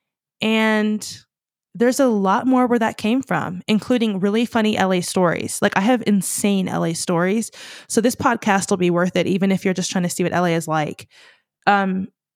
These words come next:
it's insane, but also fun and wild.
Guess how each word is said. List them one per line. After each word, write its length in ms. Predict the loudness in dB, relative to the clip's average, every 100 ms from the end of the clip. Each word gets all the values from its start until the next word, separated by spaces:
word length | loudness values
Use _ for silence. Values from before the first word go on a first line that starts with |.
| _
it's 160 | -2 2
insane, 540 | 2 2 0 -2 -8 -14 _ _ _
but 120 | 0 2
also 400 | 2 2 0 -2 -6
fun 460 | -2 0 0 -2 -6 _ _ _ -2
and 120 | 0
wild. 460 | 2 -2 -6 -12